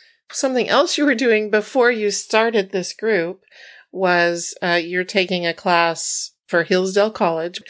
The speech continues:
which Hillsdale College offers some free online courses. If you guys don't know about 'em, you definitely would want to.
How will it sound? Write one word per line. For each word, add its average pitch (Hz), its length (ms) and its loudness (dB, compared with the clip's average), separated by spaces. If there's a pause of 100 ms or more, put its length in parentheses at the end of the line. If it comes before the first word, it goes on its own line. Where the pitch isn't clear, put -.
(260)
which 185 220 -2
Hillsdale 269 560 0
College 165 640 -2
offers 185 420 0
some 170 160 -6
free 185 360 -2
online 165 400 -6
courses. 156 440 -4
If 151 140 -8
you 196 160 0
guys 202 200 2
don't 180 200 -2
know 180 100 2
about 165 180 2
'em, 147 120 -4 (340)
you 156 160 -6
definitely 180 500 2
would 165 240 0
want 170 220 -4
to. 160 240 -2